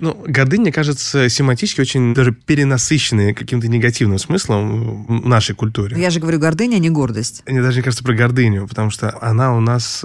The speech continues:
Speaker 1: как мне кажется, в культуре не сильно различается.
Speaker 2: Страшный грех, между прочим.
Speaker 1: Да, это как
Speaker 2: В христианской парадигме.
Speaker 1: Потому что как раз быть слишком самопрезентующим себя, быть сильно успешным, в том числе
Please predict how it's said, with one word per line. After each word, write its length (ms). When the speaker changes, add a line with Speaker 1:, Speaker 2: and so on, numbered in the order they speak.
Speaker 1:
как 240
мне 120
кажется, 640
в 60
культуре 300
не 100
сильно 240
различается. 560
Speaker 2:
Страшный 300
грех, 240
между 200
прочим. 320
Speaker 1:
Да, 240
это 180
как 80
Speaker 2:
В 40
христианской 600
парадигме. 480
Speaker 1:
Потому 200
что 140
как 140
раз 240
быть 200
слишком 600
самопрезентующим 1800
себя, 460
быть 280
сильно 1080
успешным, 800
в 80
том 160
числе 460